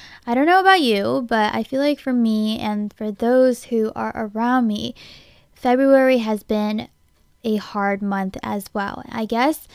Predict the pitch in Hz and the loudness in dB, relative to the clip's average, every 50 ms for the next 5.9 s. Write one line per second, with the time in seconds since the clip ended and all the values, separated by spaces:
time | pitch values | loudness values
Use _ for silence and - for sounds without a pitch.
0 | - - - - - _ _ _ _ _ - 226 208 233 226 - - - 220 208 | -20 -20 -20 -20 -20 _ _ _ _ _ -4 -4 -2 -2 -4 -4 -4 -4 -4 -2
1 | 208 202 202 202 - - 240 233 233 233 - - 254 254 269 285 277 - - - | -2 -2 -2 -4 -4 -4 -2 0 0 -2 -2 -2 0 2 2 2 0 -2 -10 -16
2 | - - 226 214 208 202 202 202 226 - - 233 - - 262 269 - 240 226 240 | -12 -8 -6 -4 -4 -4 -6 -6 -8 -8 -10 -8 -4 -4 -4 -2 -4 -4 -4 -4
3 | 233 - 233 220 202 - 226 220 214 220 226 - - 220 214 220 214 214 220 226 | -4 -4 -6 -6 -4 -4 -4 -2 -2 -4 -6 -10 -10 -8 -6 -4 -4 -2 -2 -2
4 | 220 220 - - 220 208 208 208 208 226 - - 226 214 214 214 208 214 208 208 | -4 -4 -4 -6 -6 -6 -4 -6 -8 -10 -10 -8 -8 -6 -6 -4 -4 -4 -4 -4
5 | 208 202 - _ - - - 233 233 - _ 226 214 208 208 208 214 | -6 -8 -10 _ -14 -6 -4 -4 -4 -4 _ -6 -4 -2 -2 -2 -2